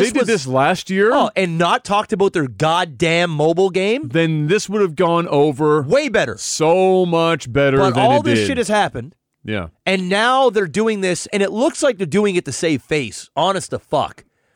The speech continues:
Speaker 2: Like, it literally
Speaker 1: Even
Speaker 2: looks
Speaker 1: though,
Speaker 2: like,
Speaker 1: even though
Speaker 2: it
Speaker 1: I
Speaker 2: does,
Speaker 1: don't think
Speaker 2: I
Speaker 1: it
Speaker 2: bel-,
Speaker 1: is. I don't
Speaker 2: I
Speaker 1: think they
Speaker 2: believe
Speaker 1: are.
Speaker 2: that they were planning to do this.
Speaker 1: Unfortunately,
Speaker 2: But what is it, what does it look like? It looks
Speaker 1: it
Speaker 2: like
Speaker 1: looks
Speaker 2: the
Speaker 1: like they're,
Speaker 2: only thing
Speaker 1: yes,
Speaker 2: that
Speaker 1: yeah.
Speaker 2: are gonna get people to cheer at this fucking event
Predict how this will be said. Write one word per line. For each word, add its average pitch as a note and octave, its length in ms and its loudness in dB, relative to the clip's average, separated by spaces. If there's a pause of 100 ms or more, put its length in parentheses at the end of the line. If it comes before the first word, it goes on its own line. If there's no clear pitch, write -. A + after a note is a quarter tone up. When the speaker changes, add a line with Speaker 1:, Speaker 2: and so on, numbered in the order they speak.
(280)
Speaker 2:
Like, F#3+ 160 -2
it A3 160 -2
literally C#4 480 0
Speaker 1:
Even A3+ 120 2
Speaker 2:
looks C4 160 0
Speaker 1:
though, C4+ 160 2
Speaker 2:
like, B3 100 0
Speaker 1:
even A#3+ 160 -2
though B3+ 140 0
Speaker 2:
it B3 100 -4
Speaker 1:
I G3+ 100 2
Speaker 2:
does, D4 160 2
Speaker 1:
don't - 60 -14
think D4 160 0
Speaker 2:
I B3+ 40 0
Speaker 1:
it A3+ 40 0
Speaker 2:
bel-, G#3 140 2
Speaker 1:
is. - 40 2
I - 40 0
don't C4 100 0
Speaker 2:
I D#4+ 160 2
Speaker 1:
think C4 140 0
they D#4 100 4
Speaker 2:
believe D3+ 220 2
Speaker 1:
are. G#3+ 80 2
Speaker 2:
that A#3 140 0
they A#3+ 80 0
were G#3 120 0
planning A3 340 -4
to F3 60 -8
do E3 200 -2
this. A3+ 140 2
Speaker 1:
Unfortunately, C4 880 0
Speaker 2:
But C4 200 0
what D#4+ 140 4
is E4 140 0
it, C#4+ 100 -4
what D#4 100 2
does E4 100 0
it D4+ 80 -2
look D4+ 220 0
like? C4 200 0
It A#3 120 0
looks B3 160 0
Speaker 1:
it F3+ 40 2
Speaker 2:
like F#3+ 120 2
Speaker 1:
looks F3+ 100 0
Speaker 2:
the F#3+ 60 2
Speaker 1:
like D#3+ 80 -4
they're, E3+ 160 2
Speaker 2:
only D#4+ 240 -2
thing C#4+ 240 0
Speaker 1:
yes, F3+ 340 -2
Speaker 2:
that B2 60 -2
Speaker 1:
yeah. B2+ 80 2
Speaker 2:
are A#3 100 2
gonna C4+ 160 -2
get C4+ 140 -4
people C4 240 0
to A3+ 80 2
cheer B3+ 320 -2
at A3+ 100 -2
this - 180 -4
fucking A#3+ 540 -4
event E3+ 480 -4